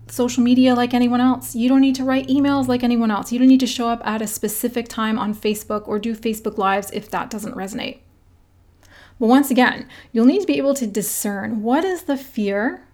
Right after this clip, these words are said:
speaking and what is the soul speaking for your highest expansion. Because guess what? <laughs> Those Facebook Lives might actually be the things leading you towards expansion,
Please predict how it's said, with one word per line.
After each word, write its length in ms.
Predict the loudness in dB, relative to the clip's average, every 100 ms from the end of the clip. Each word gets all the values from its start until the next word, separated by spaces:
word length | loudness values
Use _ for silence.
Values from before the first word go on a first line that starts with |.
| _ _
speaking 580 | -12 -2 0 0 -2 -2
and 260 | -2 -2 0
what 180 | 2
is 120 | 2 0
the 100 | -4
soul 280 | 0 0
speaking 460 | 0 -4 -8 -8 -10
for 160 | -8 -4
your 160 | -4
highest 460 | -4 -6 -6 -6 -8
expansion. 600 | -10 -8 -8 -8 -12 -14 _ _ _ _ _ _ _ _ _ _ _ _ _ _ -8
Because 300 | -4 -2 -2
guess 300 | -2 -2 -2
what? 360 | 0 0 -6 _ _ _ _ _ _ _ _ _ -4
<laughs> 180 | -2 4
Those 380 | 4 4 2 -4
Facebook 500 | -6 -6 -4 -6 -2
Lives 460 | -2 0 0 0
might 240 | 0 0 0
actually 400 | -2 -2 0 0
be 140 | 2
the 80 | 0
things 340 | 0 0 0 -2
leading 380 | 0 2 2
you 120 | 2 0
towards 360 | -2 -4 -4
expansion, 560 | -6 -4 -2 -2 -6